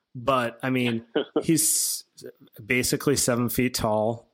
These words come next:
Speaker 1: and he can do everything on offense. I mean, he, he really is just the pro, like, if I told you fifteen years ago when you were younger,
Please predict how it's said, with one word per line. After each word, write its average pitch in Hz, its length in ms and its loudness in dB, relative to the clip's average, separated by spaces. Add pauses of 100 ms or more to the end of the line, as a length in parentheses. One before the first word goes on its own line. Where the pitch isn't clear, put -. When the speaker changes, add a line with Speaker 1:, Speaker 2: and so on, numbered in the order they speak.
Speaker 1:
and 127 200 0
he 135 120 0
can 127 180 0
do 135 240 2
everything 104 520 -4
on 95 120 -6
offense. - 680 -6 (760)
I 139 80 -4
mean, 127 160 0
he, 139 240 2
he 147 180 2
really 131 480 4
is 120 680 0 (200)
just 120 280 -2
the 123 80 0
pro, 120 440 0
like, 117 300 -4 (1400)
if 147 140 -2
I 185 120 2
told 139 480 0
you 139 280 4
fifteen 131 480 0
years 120 260 0
ago 117 540 -2
when 123 120 -2
you 113 80 -2
were 107 80 0
younger, 117 240 -2